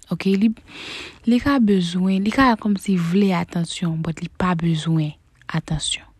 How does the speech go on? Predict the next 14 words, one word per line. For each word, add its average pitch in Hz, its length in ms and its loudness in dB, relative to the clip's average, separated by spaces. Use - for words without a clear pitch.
Ou - 40 -10
konn 196 120 0
sa 196 60 0
m 190 60 0
vle 185 40 -2
di 185 80 -2
w 196 60 -4
la, 220 100 -6
oke, 175 220 -4
bon... 180 280 4
Kèk - 320 0
rezon 220 400 4
ki 196 240 -8
fè 185 460 -4